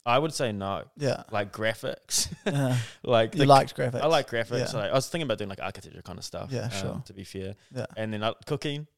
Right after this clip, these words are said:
Speaker 2: Yeah.
Speaker 1: Chef was the other thing I wanted to do.
Speaker 2: I only did that 'cause I got to eat.
Speaker 1: Yeah, you did get
Speaker 2: Every,
Speaker 1: to eat.
Speaker 2: every time.
Speaker 1: And muffins, and you put the muffins down for lunch.
Speaker 2: Oh, so
Speaker 1: Double,
Speaker 2: good.
Speaker 1: double class
Speaker 2: Oh.
Speaker 1: of cooking.
Speaker 2: And then when it got to, like, year eleven, so if Amer-, any Americans listening, that's, like, your, uh,
Speaker 1: I have no idea, bro.
Speaker 2: that's your year ten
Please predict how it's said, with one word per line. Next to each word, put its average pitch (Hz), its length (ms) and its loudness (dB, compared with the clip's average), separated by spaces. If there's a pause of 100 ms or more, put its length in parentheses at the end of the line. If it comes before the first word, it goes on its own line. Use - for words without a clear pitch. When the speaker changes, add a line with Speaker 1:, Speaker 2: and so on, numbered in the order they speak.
(180)
Speaker 2:
Yeah. 127 220 -6
Speaker 1:
Chef 117 300 -4
was 107 120 -4
the 101 120 -2
other 101 120 -2
thing 104 200 -8
I - 20 -8
wanted 101 220 -6
to 98 120 -6
do. 101 120 -6
Speaker 2:
I 131 140 0
only 135 200 0
did 131 160 -6
that 120 140 -2
'cause - 120 -4
I 123 40 -4
got 117 140 -6
to 107 200 -8
eat. - 160 -12
Speaker 1:
Yeah, 113 280 0
you 101 120 -4
did 113 140 -4
get 127 80 -4
Speaker 2:
Every, 131 160 0
Speaker 1:
to 101 120 -4
eat. 143 40 0
Speaker 2:
every 127 160 0
time. 120 180 -2
Speaker 1:
And 110 160 2
muffins, 139 400 0
and 113 100 -4
you 107 60 -2
put - 140 -10
the 113 60 -4
muffins 110 280 -2
down 110 120 -4
for 113 100 -4
lunch. 104 260 -2
Speaker 2:
Oh, 143 320 6
so - 160 2
Speaker 1:
Double, 120 220 6
Speaker 2:
good. 120 160 2
Speaker 1:
double 117 200 0
class 117 360 2
Speaker 2:
Oh. 113 40 -2
Speaker 1:
of - 80 -8
cooking. 135 320 -6 (220)
Speaker 2:
And 147 160 6
then 143 300 8
when 151 120 4
it 147 60 4
got 139 160 2
to, 147 80 0
like, 131 180 6
year 131 180 4
eleven, 123 500 2
so - 240 2
if 113 120 -2
Amer-, 123 280 -2
any 131 220 -2
Americans 117 440 0
listening, 123 280 -4
that's, - 180 -6
like, 120 320 -4
your, 120 260 -6
uh, - 220 -2
Speaker 1:
I 98 40 -12
have 92 140 -4
no 90 200 -4
idea, 85 260 -6
bro. 85 100 -8
Speaker 2:
that's 87 160 -2
your 123 140 0
year 117 180 -2
ten - 440 -8